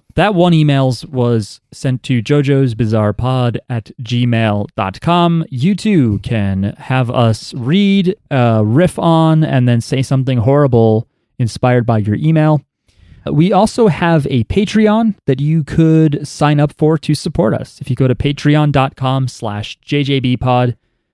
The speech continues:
you can support the podcast for as little as one dollar a month. It really helps us out, and it gets you access to the exclusive Patreon feed, which includes the occasional piece of cut content, as well as Miles's weekly cultural reference newsletter,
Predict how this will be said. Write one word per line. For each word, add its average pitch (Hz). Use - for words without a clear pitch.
you 117
can 127
support 131
the 131
podcast 139
for 135
as 123
little 170
as 120
one 131
dollar 151
a 120
month. 107
It 101
really 156
helps 147
us 117
out, 113
and 113
it 107
gets 131
you 170
access 117
to 123
the 107
exclusive 214
Patreon 156
feed, 117
which -
includes 113
the 107
occasional 127
piece 123
of 123
cut -
content, 156
as 110
well 110
as 104
Miles's 107
weekly 117
cultural 120
reference 110
newsletter, 170